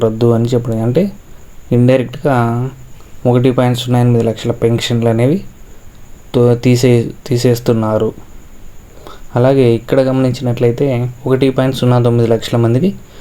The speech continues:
కొత్త స్పౌస్ పెన్షన్స్ అనేవి మంజూరు చేయడం జరిగింది. ఇక్కడ మీరు రెండు గమనించినట్లయితే almost నెంబర్ అనేది సేమ్గా ఉంది, just ఒక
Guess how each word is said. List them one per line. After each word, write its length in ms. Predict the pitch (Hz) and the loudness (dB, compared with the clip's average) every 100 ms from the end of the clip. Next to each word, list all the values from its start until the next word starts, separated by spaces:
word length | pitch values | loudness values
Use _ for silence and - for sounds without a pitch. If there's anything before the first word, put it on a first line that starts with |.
| - - | -20 -4
కొత్త 180 | 131 127 151 | -2 0 -2
స్పౌస్ 420 | - - 127 131 - | -4 0 2 2 0
పెన్షన్స్ 400 | 127 120 120 117 120 | 0 2 0 0 0
అనేవి 200 | 127 139 | 2 2
మంజూరు 280 | 120 117 120 | 2 2 0
చేయడం 220 | - 110 107 | -2 -4 -2
జరిగింది. 320 | 110 110 123 - - - - - - - - - - | -4 -6 -8 -14 -20 -20 -20 -20 -20 -20 -20 -20 -14
ఇక్కడ 160 | - 123 | -2 2
మీరు 140 | 131 120 | 2 2
రెండు 180 | 117 135 143 | 2 2 2
గమనించినట్లయితే 840 | 127 135 127 - 120 123 117 139 143 120 120 127 - - - - - - 120 | 2 2 0 -2 0 0 0 2 2 2 0 -4 -8 -18 -20 -20 -14 -2 0
almost 540 | 143 135 139 127 - - - 127 | 4 4 4 0 -6 -10 -2 2
నెంబర్ 280 | 127 139 143 | 4 4 4
అనేది 260 | 127 120 123 - | 2 2 0 0
సేమ్గా 380 | 123 123 123 113 110 | 2 4 4 2 -2
ఉంది, 180 | 110 110 - - - - - - - - - - - | -4 -8 -10 -2 -2 -2 -12 -20 -20 -18 -16 -8 -2
just 220 | 113 - 127 | 0 2 2
ఒక 100 | 120 | 2